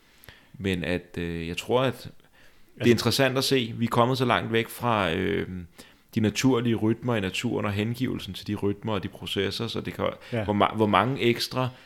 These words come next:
Speaker 1: traumer påfører vi børn i dag, end man gør, hvis man lever med i overensstemmelse med de naturlige rytmer. Jeg kunne
Speaker 2: Altså,
Speaker 1: forestille
Speaker 2: det
Speaker 1: mig en
Speaker 2: ja.
Speaker 1: helt fucking del.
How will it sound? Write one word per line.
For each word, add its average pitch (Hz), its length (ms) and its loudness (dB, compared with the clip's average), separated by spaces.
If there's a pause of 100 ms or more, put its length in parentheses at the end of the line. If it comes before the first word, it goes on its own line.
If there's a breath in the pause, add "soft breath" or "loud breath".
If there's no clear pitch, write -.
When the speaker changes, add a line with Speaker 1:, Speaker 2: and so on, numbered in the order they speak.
(120)
Speaker 1:
traumer 98 420 6
påfører 110 500 4
vi 92 100 -4
børn 107 340 2 (100)
i 107 60 -10
dag, 110 380 -2 (260 loud breath)
end 104 160 0
man 98 140 0
gør, 90 160 2
hvis 104 140 -2
man 98 120 -4
lever 95 280 -2
med 101 180 -2
i 98 40 -2
overensstemmelse 95 760 -4
med 90 80 -4
de 90 60 -8
naturlige 101 460 -6
rytmer. 95 320 -8
Jeg 107 100 -6 (100)
kunne 117 120 -8
Speaker 2:
Altså, 120 120 0
Speaker 1:
forestille 139 200 2
Speaker 2:
det - 40 0
Speaker 1:
mig 98 80 0
en 95 80 -2
Speaker 2:
ja. 110 100 -2
Speaker 1:
helt - 160 -4
fucking 107 300 -2
del. - 180 -6